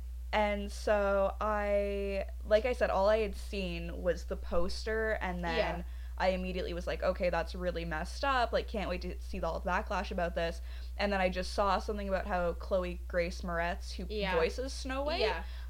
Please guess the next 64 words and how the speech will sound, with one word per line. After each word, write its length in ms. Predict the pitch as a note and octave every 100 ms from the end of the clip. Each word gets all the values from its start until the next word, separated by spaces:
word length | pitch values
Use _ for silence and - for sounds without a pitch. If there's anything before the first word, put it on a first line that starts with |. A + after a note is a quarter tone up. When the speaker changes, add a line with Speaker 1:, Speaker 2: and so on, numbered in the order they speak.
| -
Speaker 1:
um, 640 | F#3+ F#3 F3+ F3 E3+ F3+ -
like, 240 | F3+ -
put 160 | - F#3+
out 180 | E3+
some 140 | - F#3+
sort 140 | F#3+
of 60 | E3+
apology. 480 | - F3 F3+ F3+ F#3
I 40 |
haven't 200 | G3 F3
read 200 | E3+ E3+
it, 200 | E3 -
but 100 | F3+
I 80 | G3+
think 180 | F#3 F3+
Speaker 2:
Yes. 40 | E3+
Speaker 1:
you 100 | E3+
Speaker 2:
I 40 | D#3 D#3+ E3
Speaker 1:
have. 440 | A#3+ C4 B3 A#3 A#3
Speaker 2:
have. 320 | E4 - -
Speaker 1:
<laughs> 220 | - -
Speaker 2:
I 80 | A3+
have 560 | B3+ - D4+ C4+ A3+ A3
the 100 | C4
tweet 560 | C4+ - - C4+ A#3 - C4
here. 400 | A#3+ F3+ G#3 G#3+ E4+
Speaker 1:
<laughs> 60 | A#3+
Speaker 2:
Let 260 | A#3 G#3+
me 60 | A3+ A3+ -
find 120 | -
Speaker 1:
I 80 | D#4+
Speaker 2:
it 40 | D#4+
Speaker 1:
love, 260 | D#4+ F4+ A#4+
Speaker 2:
for 140 | A4+
you. 60 | G#4
Speaker 1:
like, 160 | E4+
I 100 | D#4
love 160 | D#4+ D#4+
how 100 | F4
it's, 100 | F4
like, 160 | - C4+
just, 200 | C#4+ -
like, 140 | C4+
an 80 | A#3+
apology 440 | A3+ G#3+ G3 G3+ G#3
in 60 |
the 60 | F#3+
form 220 | G3+ F#3
of 100 | F3
a 40 | F#3
tweet. 300 | - D#3 -
Like, 120 | G3+
Speaker 2:
Yeah, 40 | B3
yeah. 20 |
Speaker 1:
a 20 |
hundred 280 | C#4+ C#4 A4
and 100 | G#4
forty 200 | F4+ C4
characters 420 | - F3+ F#3 G#3
is 100 | G#3
all 160 | F#3+ F#3
it 120 | -
Speaker 2:
Yeah. 160 | - F3
Speaker 1:
takes. 300 | - -